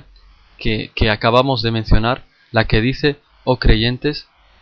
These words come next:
no entréis en ninguna casa que no sea la vuestra sin antes pedir permiso".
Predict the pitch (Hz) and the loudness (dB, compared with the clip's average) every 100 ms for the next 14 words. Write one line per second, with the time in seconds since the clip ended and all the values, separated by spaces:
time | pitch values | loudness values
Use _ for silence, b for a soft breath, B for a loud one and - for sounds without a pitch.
0 | _ _ _ _ _ _ _ _ 113 143 | _ _ _ _ _ _ _ _ 0 2
1 | 131 - 151 131 120 113 110 127 139 113 | 2 2 0 0 -4 -4 -4 -4 -4 -4
2 | 127 - 123 117 120 135 - 123 117 113 | -6 -6 -8 -6 -4 -4 -2 -2 0 -2
3 | 151 - 180 - - - 113 165 208 214 | -4 -2 -2 -2 -8 -6 2 2 4 2
4 | 196 - 120 120 - 101 101 92 - | 4 2 2 -2 -4 -8 -8 -12 -16